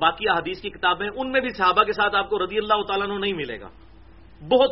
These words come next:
کم ملے گا کبھی کسی چیپٹر کی ہیڈنگ میں، ورنہ ڈائریکٹ ہی حدیث شروع ہوگی۔ ان عائشہ تھا قال، قال رسول اللہ صلی اللہ علیہ وسلم، ان ابی ہریرہ تھا، ساتھ رضی اللہ تعالیٰ عنہ نے عربی،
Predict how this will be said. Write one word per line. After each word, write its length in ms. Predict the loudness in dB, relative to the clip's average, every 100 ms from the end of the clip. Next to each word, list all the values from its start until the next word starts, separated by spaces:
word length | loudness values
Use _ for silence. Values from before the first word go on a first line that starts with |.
| 6
کم 120 | 4 6
ملے 200 | 2 2
گا 60 | 2 -2
کبھی 160 | -6 -8
کسی 140 | -10 -6
چیپٹر 240 | -6 -6
کی 100 | -6 -6
ہیڈنگ 280 | -4 -8 -12
میں، 100 | -18 -20 -20 -20 -8 0
ورنہ 240 | 6 6 8
ڈائریکٹ 240 | 6 6 4
ہی 80 | 0
حدیث 200 | 0 -6
شروع 160 | -2 0
ہوگی۔ 180 | 0 0 2
ان 80 | 4 8
عائشہ 320 | 6 6 0 0
تھا 100 | 0 -4 -20 -20 -20 -20 -20 -20 -2
قال، 240 | 6 8 8 4 2 0 0 2
قال 160 | 4 6 2
رسول 200 | -2 -2 0
اللہ 180 | 2 0 0
صلی 160 | -4
اللہ 140 | -2 -2
علیہ 120 | -4
وسلم، 260 | -8 -16 -16 -20 -20 -20 2
ان 120 | 4 4
ابی 120 | 2 2
ہریرہ 360 | 6 6 6 4
تھا، 100 | 0 -4 -8 2
ساتھ 180 | 4 4 2
رضی 140 | 2
اللہ 160 | 2 2 2
تعالیٰ 180 | 0
عنہ 100 | 0
نے 60 | 4 6
عربی، 240 | 6 4